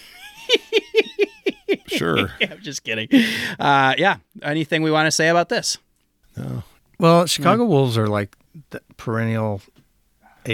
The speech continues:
Speaker 3: H L
Speaker 2: They've been good for
Speaker 3: championship. Yeah, like, they seem
Speaker 2: different
Speaker 3: to be
Speaker 2: affiliations,
Speaker 3: Yeah.
Speaker 2: different, <laughs> different farm, you know, f-, uh, big clubs, and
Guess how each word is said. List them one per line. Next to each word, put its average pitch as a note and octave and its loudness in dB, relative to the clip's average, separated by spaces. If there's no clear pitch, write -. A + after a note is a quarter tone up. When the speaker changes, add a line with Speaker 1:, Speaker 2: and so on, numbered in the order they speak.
Speaker 3:
H - -6
L G#2+ 0
Speaker 2:
They've D3+ 0
been F3+ 2
good C#3+ 2
for B2 0
Speaker 3:
championship. A2 0
Yeah, C3 2
like, A#2+ -2
they D#3+ 2
seem E3 2
Speaker 2:
different E3 4
Speaker 3:
to C3 4
be C3+ 6
Speaker 2:
affiliations, C#3 4
Speaker 3:
Yeah. G#2+ 2
Speaker 2:
different, C3+ 2
<laughs> - -
different D3 2
farm, C3 2
you D3+ -2
know, A#2 0
f-, - -8
uh, A#2 -2
big B2 0
clubs, B2+ 0
and G#2 -2